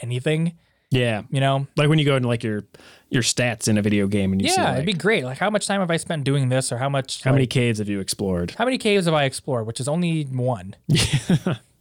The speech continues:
Speaker 1: Lewis and Clark Caverns. <laughs>
Speaker 2: Oh, I've never been there.
Speaker 1: Really?
Speaker 2: Yeah.
Speaker 1: Well, I went there in eighth grade.
Speaker 2: Most people did. I don't know why my school didn't.
Speaker 1: You, that would, you would be at the most likely high school.
Speaker 2: Yeah, it was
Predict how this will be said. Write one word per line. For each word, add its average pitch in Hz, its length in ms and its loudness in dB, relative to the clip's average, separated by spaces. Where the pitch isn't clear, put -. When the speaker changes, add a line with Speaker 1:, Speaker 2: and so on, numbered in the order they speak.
Speaker 1:
Lewis 127 240 -4
and 165 100 -2
Clark 180 200 -2
Caverns. 131 760 -8
<laughs> - 40 -20
Speaker 2:
Oh, 170 280 2
I've 127 120 0
never 311 240 4
been 302 200 2
there. 180 360 2
Speaker 1:
Really? 269 520 -2
Speaker 2:
Yeah. 214 300 2
Speaker 1:
Well, 240 120 0
I 202 60 2
went 196 160 2
there 190 140 2
in 185 60 2
eighth 185 160 0
grade. 156 300 0
Speaker 2:
Most 330 340 4
people 370 240 4
did. 196 240 4
I 120 60 0
don't 240 120 2
know 233 100 4
why 196 160 4
my 175 240 4
school 147 360 2
didn't. 127 340 0
Speaker 1:
You, 190 220 2
that 185 260 0
would, 190 160 2
you 175 160 4
would 220 240 2
be 190 140 2
at 190 80 2
the 160 80 4
most 175 320 2
likely 180 280 2
high 135 140 0
school. - 440 -8
Speaker 2:
Yeah, 185 180 4
it 139 60 0
was 135 300 0